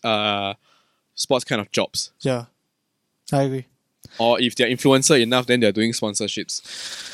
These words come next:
Speaker 2: Yeah, like,
Speaker 1: But that's
Speaker 2: Ray
Speaker 1: about it.
Speaker 2: Yong, Ray Yong is also working part-time at, at T S L. Uh,
Speaker 1: Ray, Ray Yong, yeah.
Speaker 2: he's, he's a
Speaker 1: Was working full-time at T S L.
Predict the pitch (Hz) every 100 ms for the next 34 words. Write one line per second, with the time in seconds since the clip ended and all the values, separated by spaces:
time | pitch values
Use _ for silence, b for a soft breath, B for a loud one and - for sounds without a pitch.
0 | B - 185 180 175 170 226 175 117 110
1 | 131 131 135 127 _ 139 180 196 147 131
2 | 117 - - _ - 139 160 139 151 139
3 | 131 135 120 120 - _ - 135 - 135
4 | 123 131 120 120 120 _ _ - _ -
5 | 123 117 139 117 156 185 113 104 131 190
6 | - _ _ - 139 127 - 131 127 120
7 | 123 170 - 127 - 127 120 113 107 98
8 | - 101 90 92